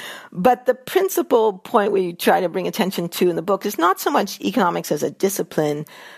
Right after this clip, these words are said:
but economics as an ideology, the ideology that we call free market fundamentalism. And this has been an important theme for Eric and I since we first started working on this issue, which is nearly ten years ago, that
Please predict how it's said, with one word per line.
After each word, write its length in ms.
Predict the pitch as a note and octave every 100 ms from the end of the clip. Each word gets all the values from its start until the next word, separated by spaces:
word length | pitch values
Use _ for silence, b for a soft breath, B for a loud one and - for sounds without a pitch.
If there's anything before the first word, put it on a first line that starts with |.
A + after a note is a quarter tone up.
| B _ _
but 180 | F#3+ -
economics 520 | - G#3 F3 E3 -
as 120 | E3
an 80 | D3+
ideology, 880 | D3 D3+ - D3+ D#3 D3+ - A2 C3
the 180 | E3+ E3+
ideology 600 | F3 E3+ D#3+ C3+ D#3 D#3+
that 200 | C#3+ C3
we 100 | D3+
call 240 | - - E2+
free 200 | - D#3
market 340 | F2+ - F3
fundamentalism. 1000 | - A2+ C3 F2+ A#2+ A#2+ G2+ A#2+ G2+ E3+ B B -
And 180 | G#3+ B3+
this 140 | C4
has 140 | A3
been 180 | - G3
an 100 | F3+
important 400 | E3+ - F3+ E3
theme 280 | - F3 D#3
for 240 | - D#3
Eric 320 | - D#3+ D#3 D#3
and 100 | D3
I 160 | A#2+
since 280 | - D#3+ -
we 100 | D3+
first 260 | - D#3 -
started 440 | - D3 D3 -
working 260 | D#3+ D#3+ C#3
on 60 |
this 180 | A#2+ -
issue, 380 | - - A#2 F#2+
which 220 | E2+ -
is 240 | G#2 -
nearly 280 | E3 D#3 C#3
ten 220 | - D#3+
years 220 | D#3+ E3+ D#3+
ago, 400 | C#3 A#2 D#2+ - B B B B -
that 520 | E3 F#3 F3+ F3+